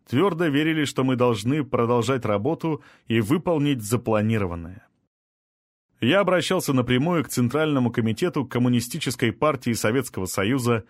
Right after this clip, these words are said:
и Верховному руководству военно-промышленного комплекса, чтобы нам позволили реализовать программу.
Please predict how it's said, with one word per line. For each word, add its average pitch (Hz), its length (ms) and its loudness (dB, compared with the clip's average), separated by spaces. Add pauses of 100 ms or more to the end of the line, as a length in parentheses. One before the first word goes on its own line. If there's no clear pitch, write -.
(400)
и 113 100 0
Верховному 170 680 0
руководству 135 580 0
военно-промышленного 117 1040 0
комплекса, 131 680 -4
чтобы 104 280 -2
нам 120 200 0
позволили 123 840 0
реализовать 110 680 2
программу. 113 580 -2